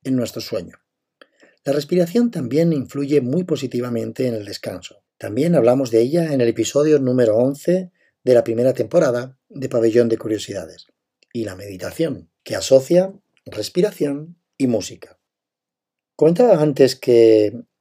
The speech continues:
alimentos ricos en magnesio, o la melisa, la salvia, la lavanda, la bacopa monei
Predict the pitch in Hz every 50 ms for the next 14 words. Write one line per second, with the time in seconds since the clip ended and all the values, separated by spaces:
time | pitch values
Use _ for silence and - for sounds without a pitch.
0 | - - - 101 107 123 156 170 - 135 123 120 - - - _ _ _ _ _
1 | _ - - - 139 127 143 110 127 104 90 90 107 147 156 - - 120 117 123
2 | - _ _ _ _ _ _ _ _ _ _ _ _ _ _ _ _ _ - 90
3 | 101 98 95 95 95 92 92 92 90 85 87 98 135 180 175 - - 117 117 127
4 | 135 _ _ _ _ _ _ _ _ _ _ - 101 - - - 175 175 143 127
5 | 113 107 110 110 110 _ _ _ _ _ - - 90 90 87 104 156 175 156 131
6 | 120 120 120 135 - _ _ _ _ _ _ _ _ _ _ _ _ - - 92
7 | 92 87 87 85 85 87 90 - - 156 156 151 131 104 95 101 101 127 143 156
8 | 131 120 131 135